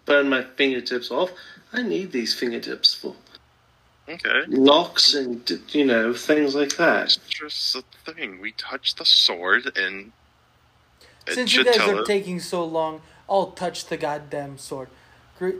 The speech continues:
Speaker 3: Grigor puts his
Speaker 1: Lick it.
Speaker 3: hand on it. His hand catches on fire. He goes, "Well, that fucking hurt."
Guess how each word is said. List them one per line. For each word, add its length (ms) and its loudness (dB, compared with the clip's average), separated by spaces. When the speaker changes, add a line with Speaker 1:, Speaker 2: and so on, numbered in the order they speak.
Speaker 3:
Grigor 340 6
puts 240 8
his 80 -4
Speaker 1:
Lick 80 0
it. 40 -2
Speaker 3:
hand 180 -2
on 140 2
it. 180 -4
His 140 -10
hand 200 -4
catches 300 -6
on 160 -2
fire. 460 -2
He 80 -6
goes, 220 -4
"Well, 100 -10
that 200 -2
fucking 340 -6
hurt." 240 -6